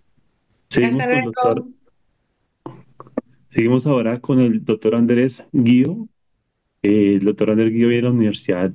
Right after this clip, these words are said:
Speaker 1: San Sebastián de Chile, médico intensivista, fellow también en simulación clínica y doctor en educación, y nos va a hablar hoy acerca de la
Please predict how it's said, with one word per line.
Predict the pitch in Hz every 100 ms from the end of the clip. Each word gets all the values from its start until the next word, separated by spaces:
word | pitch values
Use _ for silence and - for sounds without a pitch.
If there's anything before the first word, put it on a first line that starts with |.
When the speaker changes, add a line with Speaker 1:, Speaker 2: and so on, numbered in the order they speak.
| -
Speaker 1:
San | -
Sebastián | - 110 95 - 95
de | 104
Chile, | 104 - 113 117 156
médico | 120 104 101
intensivista, | 113 110 107 - 95 117 113 143 147 - _ _
fellow | _ 127 120 127 127
también | 120 110 110
en | 113
simulación | 117 117 104 104 107
clínica | 131 135 139 147 165 - _ _ -
y | 127
doctor | 120 117 113
en |
educación, | 120 117 - 95 - 113 120
y |
nos | 104
va | 98
a |
hablar | 98 104
hoy | 107 101
acerca | - 98 104 98 -
de | 107 98
la | 90 90